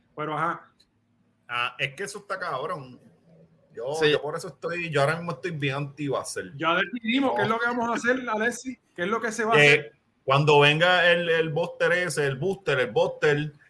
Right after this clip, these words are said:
Speaker 2: cuando llegue eso, Valentín, vamos a esperar que nos den dinero. Nosotros no vamos a hacerlo por, por
Speaker 1: Exacto.
Speaker 2: iniciativa
Speaker 1: Ya,
Speaker 2: propia.
Speaker 1: ya
Speaker 2: Ya
Speaker 1: aquí
Speaker 2: nos
Speaker 1: se dio
Speaker 2: cansamos.
Speaker 1: dinero y yo como un pendejo,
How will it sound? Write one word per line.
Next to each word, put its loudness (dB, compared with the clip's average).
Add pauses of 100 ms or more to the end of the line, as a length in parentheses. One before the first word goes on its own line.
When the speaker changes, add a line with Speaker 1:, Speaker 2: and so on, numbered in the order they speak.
(280)
Speaker 2:
cuando 4
llegue 8
eso, 6 (100)
Valentín, 4
vamos 2
a -2
esperar 0
que -2
nos 0
den 2
dinero. 2
Nosotros -2
no 2
vamos 2
a 0
hacerlo 0
por, 0
por -2
Speaker 1:
Exacto. -8
Speaker 2:
iniciativa 2
Speaker 1:
Ya, 4
Speaker 2:
propia. 2 (440)
Speaker 1:
ya 2
Speaker 2:
Ya 8
Speaker 1:
aquí 8
Speaker 2:
nos 4
Speaker 1:
se 2
dio 8
Speaker 2:
cansamos. 6
Speaker 1:
dinero -2 (160)
y -8
yo -2
como -2
un -8
pendejo, -2